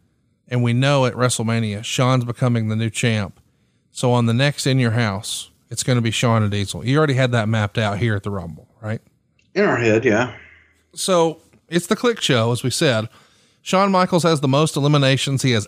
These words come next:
Speaker 1: eight.
Speaker 2: It's a talent that you have that's over on the show.
Speaker 1: The second most eliminations is Diesel. He's got five. The longest time spent in the Rumble is Hunter Hearst Helmsley, forty-eight oh four. Uh, the fo-, following Shawn's victory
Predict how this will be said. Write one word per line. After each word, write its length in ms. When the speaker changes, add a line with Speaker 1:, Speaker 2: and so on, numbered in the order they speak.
Speaker 1:
eight. 300
Speaker 2:
It's 200
a 180
talent 500
that 160
you 100
have 300
that's 180
over 340
on 120
the 80
show. 360
Speaker 1:
The 80
second 360
most 260
eliminations 880
is 420
Diesel. 640
He's 160
got 180
five. 560
The 80
longest 380
time 200
spent 280
in 60
the 60
Rumble 380
is 120
Hunter 240
Hearst 260
Helmsley, 400
forty-eight 520
oh 140
four. 480
Uh, 220
the 100
fo-, 320
following 420
Shawn's 320
victory 560